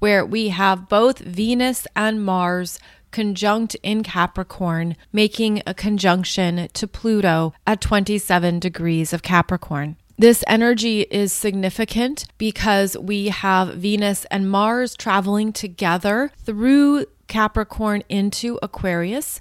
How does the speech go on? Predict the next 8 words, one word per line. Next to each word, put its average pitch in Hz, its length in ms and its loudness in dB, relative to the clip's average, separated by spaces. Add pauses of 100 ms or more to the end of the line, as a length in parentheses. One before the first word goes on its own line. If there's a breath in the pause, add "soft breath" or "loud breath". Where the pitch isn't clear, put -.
and 233 180 4
they 233 140 2
are 220 180 0
both 240 460 2
interacting 208 1080 -2
with 208 480 -2
Pluto 175 720 2 (120)
in 240 380 6